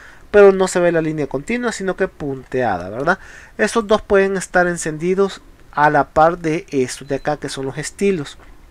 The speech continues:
El primero que encontramos son alambrado. Quiere decir que en todo nuestro dibujo solo vamos a ver las líneas que hemos ocupado. El segundo simplemente es oculto. Quiere decir que vamos a ver las cosas con líneas,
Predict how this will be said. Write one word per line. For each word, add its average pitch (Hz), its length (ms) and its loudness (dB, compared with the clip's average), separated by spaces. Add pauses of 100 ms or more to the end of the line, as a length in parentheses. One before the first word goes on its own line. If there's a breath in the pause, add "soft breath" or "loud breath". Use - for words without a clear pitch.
(420)
El 143 140 -4
primero 196 360 0
que 233 80 -6
encontramos 202 560 0
son 180 300 -2 (400 loud breath)
alambrado. 123 640 -2 (340 loud breath)
Quiere 190 160 8
decir 220 220 2
que - 80 2
en 165 120 -2
todo 202 360 6
nuestro 180 260 -2
dibujo 190 380 2
solo 180 240 0
vamos 160 300 2
a 156 40 0
ver 147 160 -2
las 127 160 -6
líneas 135 300 -8
que - 100 -12
hemos 113 240 -12
ocupado. 98 500 -12 (540 loud breath)
El 160 160 0
segundo 196 680 2
simplemente 151 720 -4
es - 180 -6
oculto. 196 640 -2 (460 loud breath)
Quiere 127 280 0
decir 143 320 -2
que 151 140 -2
vamos 135 340 -4
a 151 100 -2
ver 156 140 -2
las 180 140 -2
cosas 208 520 0
con 117 300 -8
líneas, 180 480 0